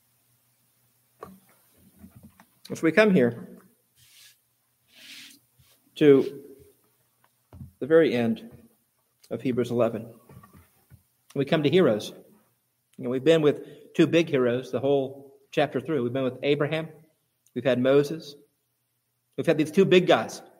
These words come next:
Our author has focused on these two big heroes of the faith, their character qualities, their faith. And yet now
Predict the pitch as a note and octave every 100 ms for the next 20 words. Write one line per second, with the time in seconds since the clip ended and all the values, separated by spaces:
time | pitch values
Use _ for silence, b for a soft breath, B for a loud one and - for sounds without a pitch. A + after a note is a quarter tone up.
0 | _ _ _ _ _ _ _ _ _ _
1 | _ _ _ - D#3 - F3+ G#3 A3 F#3
2 | D#3+ - G#3 G#3+ F#3 G3 - C#3+ - -
3 | A#3+ F3+ G#3+ E3+ G#3 A3+ A3 G3 G#3+ A3+
4 | G#3 E3 - - B2 G3+ B3 A#3 - -
5 | C4 C4+ - F#3+ F3+ D3+ D3 A#3 A#3+ B3+
6 | C#4 F3+ - - - _ _ _ _ _
7 | _ _ _ _ _ _ _ _ _ _
8 | - _ _ _ _ - - _ _ _
9 | _ _ _ _ _ _ _ _ _ -
10 | C3 C#3 - D3 D#3 C#3+ -